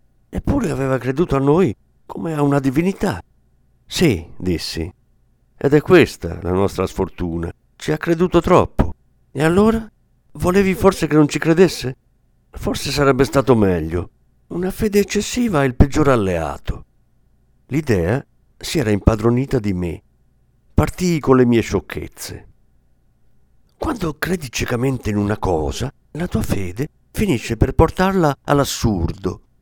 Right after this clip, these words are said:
Il vero seguace di una fede politica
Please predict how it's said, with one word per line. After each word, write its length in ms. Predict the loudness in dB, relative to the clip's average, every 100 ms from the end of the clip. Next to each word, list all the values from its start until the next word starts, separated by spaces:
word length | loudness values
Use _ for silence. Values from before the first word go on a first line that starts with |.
| _ _ _ _
Il 220 | -12 -12
vero 220 | -6 -6 -4
seguace 500 | -4 0 0 0 -4
di 80 |
una 160 | -2 -2
fede 280 | -4 -4 -2
politica 760 | -2 -4 -8 -10 -14 -12 -14